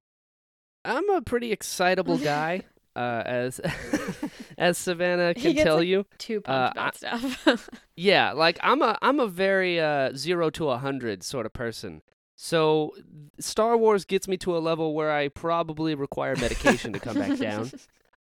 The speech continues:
Speaker 1: Uh, so I pick my moments, uh, pretty carefully. Um, l-, l-, like, with the Kenobi series, Savannah can tell you,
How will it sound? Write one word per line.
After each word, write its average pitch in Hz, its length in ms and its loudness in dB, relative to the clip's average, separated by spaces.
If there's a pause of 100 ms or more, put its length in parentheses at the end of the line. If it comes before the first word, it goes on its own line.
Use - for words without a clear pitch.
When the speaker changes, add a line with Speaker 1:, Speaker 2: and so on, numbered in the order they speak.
(120)
Speaker 1:
Uh, 107 320 -4
so - 280 -2
I 180 180 4
pick - 380 -4
my 170 180 -4
moments, 156 640 -6 (400)
uh, 135 240 0
pretty 220 260 -4
carefully. 147 600 -2 (220)
Um, 98 480 -8 (180)
l-, 131 160 0
l-, 139 60 -4
like, 156 220 -2 (380)
with 165 200 0
the 160 340 0
Kenobi 160 400 -2
series, 95 500 -6 (360)
Savannah 185 320 2
can 160 140 -4
tell 165 200 0
you, 90 240 -4